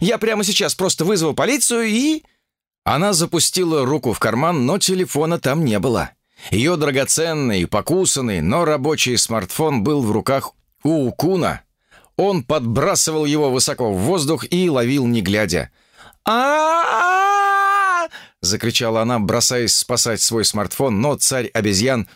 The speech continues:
быстро убрал его в карман. «Ты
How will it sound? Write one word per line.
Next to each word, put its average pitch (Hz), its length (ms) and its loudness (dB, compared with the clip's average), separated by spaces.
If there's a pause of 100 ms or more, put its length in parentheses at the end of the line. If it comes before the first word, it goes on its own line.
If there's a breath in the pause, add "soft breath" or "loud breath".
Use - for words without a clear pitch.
быстро 131 540 0
убрал 117 360 2
его 101 240 0
в 92 60 -4
карман. 98 440 0 (520)
«Ты 233 400 0